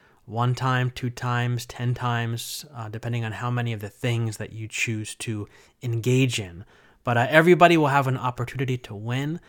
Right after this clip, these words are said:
and it's so exciting. I cannot wait to talk to him, uh, and share the episode with you. The episode will go up, uh, the following week, so I'm talking to him on the first. The episode will go live on the eighth.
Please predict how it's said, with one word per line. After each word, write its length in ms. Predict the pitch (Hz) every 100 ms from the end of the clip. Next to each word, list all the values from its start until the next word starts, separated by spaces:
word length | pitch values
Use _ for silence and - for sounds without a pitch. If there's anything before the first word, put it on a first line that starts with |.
| _ _ -
and 80 |
it's 200 | 110 101
so 400 | - - - 110
exciting. 560 | - - - 131 127 117 -
I 140 | 120
cannot 640 | - - 131 120 120 95 110
wait 580 | 113 123 135 139 - - - _ -
to 120 | 120
talk 320 | 127 123 123
to 80 | 127
him, 400 | 123 131 131 127 - _ -
uh, 180 | 113 104
and 100 | 110
share 180 | - 135
the 100 | 131
episode 300 | 123 117 120
with 200 | 110 127
you. 200 | 127 127 - -
The 100 | 185
episode 420 | 135 151 165 175 151
will 180 | 147
go 180 | 127 135
up, 360 | 131 160 170 - - - -
uh, 120 | 131 127
the 100 | 123
following 600 | - 139 147 151 135 117
week, 180 | 156
so 80 | -
I'm 60 | 135
talking 260 | 131 -
to 60 | 135
him 80 | 131
on 80 | 117
the 80 |
first. 640 | 101 - 143 180 - - -
The 80 | 127
episode 340 | 127 123 131
will 120 | 120
go 140 | 113 107
live 400 | 117 120 123 -
on 120 | 110 104
the 120 | - -
eighth. 400 | 151 196 202 -